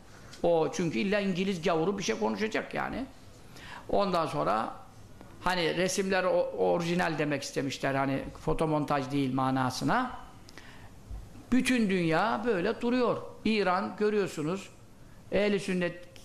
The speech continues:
kesilsin, bitsin, doğransın diye mücadele veriyor yani. İstese bir dakikada durdurur İran. Bir dakikada durdurur yani bu meseleyi. Çünkü Esed onu da din-, onu sayıyor mesela. E şimdi orada bütün Esed'in adamlarına yardım edenler İran şeyleri.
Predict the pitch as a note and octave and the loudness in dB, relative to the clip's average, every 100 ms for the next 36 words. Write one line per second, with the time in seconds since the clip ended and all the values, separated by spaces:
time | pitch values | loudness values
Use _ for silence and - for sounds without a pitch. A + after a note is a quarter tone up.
0 | - - G#3+ E3+ D3+ - F#3 G3 D#3+ F#3 | -14 -2 0 2 -2 0 0 0 -2 -2
1 | D#3 F3+ F#3 F3+ E3 F3+ D#3+ C#3+ D3 G3+ | 0 2 4 2 0 -4 -4 0 0 0
2 | - - - - - - - E3+ A3+ G#3 | -4 -16 -20 -20 -20 -20 -6 0 2 2
3 | G3+ F#3+ E3 D3 C3+ B2+ B2 A#2+ C3+ F#3+ | 2 2 2 2 2 2 0 -2 -4 -8
4 | - C4 B3+ A3 F#3+ A#3+ E4 B3 A#3+ C4 | 0 0 2 0 0 0 2 2 2 0
5 | B3+ B3+ C4 G#3+ - - - F3 D3+ A#2 | 0 0 0 -2 -6 -16 0 2 2 0
6 | - - - - D#4 E4+ F#4+ - C4+ C#4+ | -8 -18 -20 0 2 2 0 0 0 0
7 | C#4 A#3+ C4 C4 F3 C3+ - - F3 D#3 | 0 -2 -4 -2 -2 -4 -10 -6 -2 -2
8 | - D3 B2+ - - - - - - E3 | -2 -6 -8 -14 -20 -20 -18 -4 0 2
9 | D#3 B3 B3 D#4 E4+ F4 C#4 A#3 G3 G#3 | 2 0 2 0 0 0 2 2 2 4
10 | B3 C#4+ C#4 G2+ D2 E2 - - B2+ - | 2 2 0 2 0 -2 -6 -8 -8 -14
11 | - - - - D3 G3 G3 G3 G3 F#3+ | -18 -20 -16 -2 0 2 4 4 4 2
12 | F3+ E3+ A3+ G#3+ - G3+ F#3+ F#3 F3+ F3+ | 0 0 0 0 0 0 0 0 0 0
13 | F3 F3+ F#3+ F3+ D#3+ - D#3+ F#3+ B3+ C4 | 0 2 2 0 -2 -2 -2 0 0 0
14 | C4+ C4 B3+ F#3+ D#3+ G#1+ | 0 0 0 -2 -4 -6